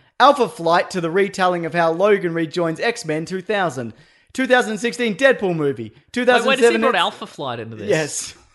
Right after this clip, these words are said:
Speaker 2: Alpha Flight's not in any of those movies.
Speaker 1: Isn't
Speaker 2: None of those
Speaker 1: one
Speaker 2: guys.
Speaker 1: of them in the old man in the first Wolverine movie, maybe?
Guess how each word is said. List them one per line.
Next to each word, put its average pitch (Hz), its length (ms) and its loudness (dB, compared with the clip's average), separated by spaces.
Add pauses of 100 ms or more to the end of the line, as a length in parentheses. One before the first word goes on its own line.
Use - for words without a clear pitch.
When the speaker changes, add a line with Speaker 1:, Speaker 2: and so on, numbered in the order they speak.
(260)
Speaker 2:
Alpha 349 220 -10
Flight's 226 320 -4
not 160 160 -6
in 208 80 -6
any 311 200 -6
of 254 80 -2
those 147 240 -2
movies. 123 360 -8
Speaker 1:
Isn't 294 100 -6
Speaker 2:
None 349 140 -2
of 392 60 -6
those 247 100 0
Speaker 1:
one 269 140 4
Speaker 2:
guys. 277 120 0
Speaker 1:
of - 80 -4
them 240 160 0
in 214 420 -4 (520)
the 180 160 0
old 196 260 2
man 196 300 -2
in 160 320 -6
the 156 80 -10
first 190 400 -8
Wolverine 196 420 -8
movie, 226 240 -6
maybe? 240 560 -8